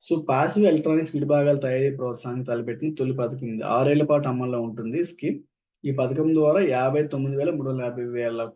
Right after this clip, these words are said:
కోట్ల పెట్టుబడులు వస్తాయని పేర్కొంది. So మీరు ప్రతిదీ కూడా స్టేట్మెంట్ రూపంలో ఎక్స్‌పెక్ట్ చేయొచ్చు.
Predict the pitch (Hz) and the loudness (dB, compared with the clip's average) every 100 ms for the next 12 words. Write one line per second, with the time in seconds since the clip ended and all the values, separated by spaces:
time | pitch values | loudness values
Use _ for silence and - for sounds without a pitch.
0 | - 143 151 151 143 135 131 127 120 113 | -4 -4 -2 -4 -4 -4 -4 -2 -4 -6
1 | - 113 123 202 135 120 123 113 - 202 | -6 -4 -4 -4 -4 -4 -8 -10 0 4
2 | 185 151 143 147 175 185 202 160 147 160 | 4 2 0 2 4 4 0 -2 0 0
3 | 156 143 139 202 143 - 170 170 117 107 | 0 -2 0 -2 -2 -4 -6 -4 -6 -4
4 | 104 - 107 | -6 -10 -12